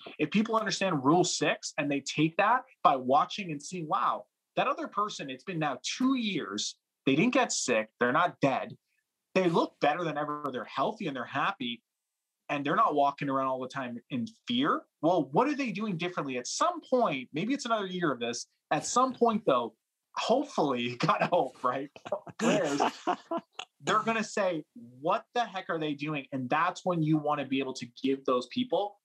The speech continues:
Speaker 1: the realization of,
Speaker 2: Mm.
Speaker 1: like, "Yeah, you can actually just take nutritional supplements. Yeah, you can take these things. You don't need to go that other route." This other
Speaker 2: Mm.
Speaker 1: route that we've gone, this other side of the pendulum, I think
Speaker 2: Yeah.
Speaker 1: it's becoming more and more,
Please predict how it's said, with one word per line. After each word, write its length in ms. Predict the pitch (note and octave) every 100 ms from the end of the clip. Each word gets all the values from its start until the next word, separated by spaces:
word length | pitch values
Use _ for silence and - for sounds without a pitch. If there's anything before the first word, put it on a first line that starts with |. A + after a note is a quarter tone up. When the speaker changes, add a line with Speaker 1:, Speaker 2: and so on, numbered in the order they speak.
| _
Speaker 1:
the 80 | C#3
realization 580 | B2+ B2+ A#2+ C3+ F2+ F2
of, 80 | A2+
Speaker 2:
Mm. 40 |
Speaker 1:
like, 160 | A#2 A2
"Yeah, 180 | B2 C#3
you 160 | A#2 -
can 100 | B2+
actually 220 | B2 C3
just 120 | A#2
take 260 | C3 B2 - _ _ _ _ _ _ -
nutritional 460 | B2+ A#2 B2+ B2
supplements. 540 | A#2 A#2+ A2+ G#2 G2 -
Yeah, 260 | A2+ A#2 B2+
you 140 | B2 B2+
can 120 | B2+
take 180 | C#3 -
these 160 | B2+
things. 240 | - B2+ - _
You 100 | A#2+
don't 160 | C3+ C3
need 140 | B2+ B2+
to 60 |
go 180 | B2 A#2
that 140 | A2+
other 200 | A2 G#2+
route." 320 | G#2 A2+ G#2 - _ _
This 200 | E3 E3
other 180 | F3+ F3
Speaker 2:
Mm. 260 | A#2+ F#2+ G#2
Speaker 1:
route 240 | C3+ F3+
that 180 | E3 D#3
we've 120 | D3
gone, 260 | - D3 E3+
this 160 | A#2+ -
other 180 | A#2+ C3
side 240 | C#3 D#3 D#3+
of 60 |
the 80 | D#3
pendulum, 460 | E3 E3 F3+ G#3 A#3 _ _ _ -
I 140 | C#3+
think 140 | D3+ E3+
Speaker 2:
Yeah. 20 |
Speaker 1:
it's 60 | C#3+
becoming 420 | C#3+ C#3+ C3 A#2+
more 260 | A#2+ B2 C3
and 80 | B2+
more, 300 | B2 B2 A#2